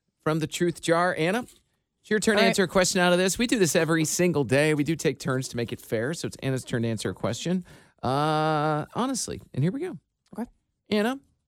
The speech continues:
Speaker 1: when is a time that you thought that you were going to get fired from work?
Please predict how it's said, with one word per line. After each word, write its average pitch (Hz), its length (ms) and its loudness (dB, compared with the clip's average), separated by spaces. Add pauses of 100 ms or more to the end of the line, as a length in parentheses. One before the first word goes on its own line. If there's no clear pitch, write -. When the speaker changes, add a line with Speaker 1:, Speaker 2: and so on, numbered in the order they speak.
(200)
Speaker 1:
when 160 200 2
is 262 140 0
a 311 60 0
time 120 380 0
that 135 120 -2
you 143 180 -4
thought 127 420 -2 (120)
that 117 220 -2 (100)
you 135 460 -2
were 143 120 -2
going 117 200 -2
to 110 60 -4
get 110 140 -4
fired 101 520 -4
from - 200 -8
work? - 220 -12